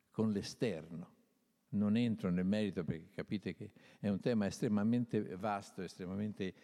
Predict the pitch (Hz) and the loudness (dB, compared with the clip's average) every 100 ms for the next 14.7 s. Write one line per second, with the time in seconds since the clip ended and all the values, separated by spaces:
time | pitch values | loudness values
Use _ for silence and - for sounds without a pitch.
0 | - - 95 95 123 - 151 175 180 180 | -10 -6 -2 0 0 0 0 2 0 -2
1 | 165 - - - _ 143 127 113 113 135 | -6 -10 -20 -20 _ 2 2 2 2 2
2 | 175 117 107 90 87 - 110 110 123 87 | 2 0 0 0 0 0 2 0 -2 -6
3 | 85 - - 110 101 92 87 98 107 104 | -8 -10 -8 -6 -4 -6 -6 0 0 0
4 | 87 - - 127 - 95 90 104 120 180 | -4 -12 -8 -8 -8 -10 -8 -6 -8 -10
5 | - _ _ _ _ _ _ _ _ _ | -20 _ _ _ _ _ _ _ _ _
6 | _ _ - - _ - - _ _ - | _ _ -20 -20 _ -20 -20 _ _ -2
7 | 151 - 160 151 131 - 127 117 110 98 | -2 -2 2 2 2 0 -2 0 2 0
8 | 98 - - - 98 95 101 92 104 104 | -2 -6 -14 -8 -6 -4 -4 -2 0 0
9 | 120 147 - 117 113 147 151 - - - | 0 2 2 2 -2 -4 -8 -14 -20 -20
10 | - 107 95 90 - - _ _ _ _ | -8 -4 -4 -6 -10 -20 _ _ _ _
11 | _ - 120 - 135 113 107 135 - 101 | _ -6 -4 0 0 2 0 -2 -2 0
12 | 113 101 107 95 117 101 - - - 110 | 0 -2 -4 -4 -4 -4 -6 -8 -6 -4
13 | 90 87 101 90 - - 113 101 92 101 | -2 -2 -2 -4 -4 -2 -2 0 0 -2
14 | 123 95 82 85 90 - - | -4 -6 -6 -8 -10 -12 -14